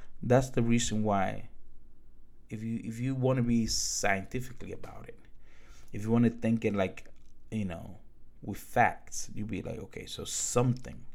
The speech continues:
created us, but something created them." And I say them because I saw them motherfuckers, you know? I mean, sorry for the word, but it's not like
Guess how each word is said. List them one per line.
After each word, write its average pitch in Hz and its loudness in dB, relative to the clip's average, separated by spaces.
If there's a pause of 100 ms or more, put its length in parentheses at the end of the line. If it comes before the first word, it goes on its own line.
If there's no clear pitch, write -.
(600)
created 110 2 (400)
us, - -2 (420)
but - -2
something 123 0
created 98 -4
them." 107 2 (1160)
And 113 6
I 117 6
say 101 0
them 170 6
because 120 4
I - 6
saw - 8
them 196 8
motherfuckers, - 4
you - 2
know? 156 2 (280)
I 113 2
mean, 110 2
sorry 110 4
for 101 -2
the 104 -4
word, 104 2
but - -6 (760)
it's 135 2
not 147 4
like 127 6